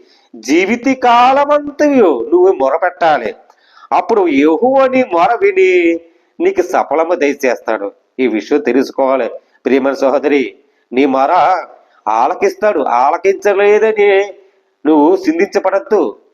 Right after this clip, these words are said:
మన ప్రభువు నీ పక్షముగా నిలబడే ఉన్నాడు.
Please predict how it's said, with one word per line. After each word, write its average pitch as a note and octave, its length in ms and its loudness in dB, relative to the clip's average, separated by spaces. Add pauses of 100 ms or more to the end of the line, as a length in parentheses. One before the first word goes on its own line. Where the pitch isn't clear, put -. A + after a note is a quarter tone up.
(880)
మన D#3 260 -2
ప్రభువు D3+ 720 0 (420)
నీ D#3+ 200 2
పక్షముగా E3+ 580 -2
నిలబడే C3+ 520 0
ఉన్నాడు. C#3 400 -4